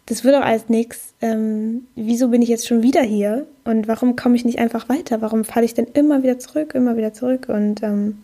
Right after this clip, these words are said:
es ist einfach diese Gewohnheit, diese Angstgedanken zu haben und diese negativen, ähm, Szenarien im Kopf zu haben. Und dadurch werden die eben auch immer wieder wiederholt, weil wir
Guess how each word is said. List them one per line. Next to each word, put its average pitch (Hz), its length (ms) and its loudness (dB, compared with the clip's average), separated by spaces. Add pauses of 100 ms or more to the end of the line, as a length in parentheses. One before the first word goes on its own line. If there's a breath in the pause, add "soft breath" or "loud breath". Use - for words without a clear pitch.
(240 loud breath)
es 233 140 0
ist 269 140 0
einfach 247 260 2
diese 233 280 0
Gewohnheit, 220 760 2 (640)
diese 220 240 2
Angstgedanken 214 580 -2
zu 208 180 -4
haben 214 280 2
und 214 260 -6
diese 214 220 -6 (180)
negativen, 220 800 0 (640 loud breath)
ähm, 202 580 -4 (320)
Szenarien 226 480 2
im 220 100 2
Kopf 220 180 -2
zu 214 160 -4
haben. 226 200 -2
Und 226 340 -4 (200)
dadurch 240 580 0 (640 soft breath)
werden 233 280 2
die 240 180 -4
eben 220 200 -2
auch 208 200 -8
immer 233 300 0
wieder 226 400 -4 (560)
wiederholt, 214 640 -2
weil 226 240 4
wir 226 360 0